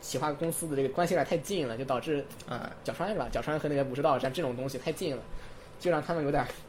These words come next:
Speaker 1: <laughs> 太重复化了。
Speaker 2: 角川不是大老板不又进去了吗？
Speaker 1: 又进去了，太快了，哎。
Speaker 2: 对啊，之前是角川春树不是
Speaker 1: 嗯。
Speaker 2: 贩毒嘛？
Speaker 1: 我的天。
Speaker 2: 零-，零三年那会儿。
Speaker 1: 我的妈呀。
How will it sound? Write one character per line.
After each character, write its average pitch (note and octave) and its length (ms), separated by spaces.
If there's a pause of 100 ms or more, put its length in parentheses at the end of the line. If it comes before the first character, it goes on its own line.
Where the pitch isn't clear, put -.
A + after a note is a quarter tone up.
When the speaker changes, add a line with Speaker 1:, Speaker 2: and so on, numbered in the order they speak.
(180)
Speaker 1:
<laughs> - 380
太 E3+ 120
重 - 220
复 E3+ 160
化 - 20
了。 D3+ 60
Speaker 2:
角 C#3+ 120
川 D#3+ 180
不 E3 60
是 E3 140
大 E3 80
老 D3+ 160
板 B2+ 180
不 B2 80
又 D#3+ 180
进 D3 200
去 B2 60
了 B2 80
吗？ - 100 (140)
Speaker 1:
又 D#3 120
进 C3 180
去 C3+ 60
了， A2 80 (260)
太 D#3+ 80
快 C#3+ 220
了， A2 80 (440)
哎。 A2+ 120 (140)
Speaker 2:
对 C3 120
啊， - 140 (140)
之 F3+ 160
前 D#3 260
是 B2+ 640
角 C3+ 140
川 D3 120
春 G3 220
树 F#3+ 160
不 A#2+ 120
是 C3 360 (640)
Speaker 1:
嗯。 C3 340
Speaker 2:
贩 D#3 240
毒 A#2 180
嘛？ C#3+ 220 (180)
Speaker 1:
我 D3+ 120
的 D3 80
天。 - 200
Speaker 2:
零-， C3+ 380
零 A#2+ 180
三 E3+ 200
年 C#3 120
那 A#2+ 120
会 A#2+ 100
儿。 - 140
Speaker 1:
我 B2 120
的 A#2 80
妈 A#2 180
呀。 A#2 80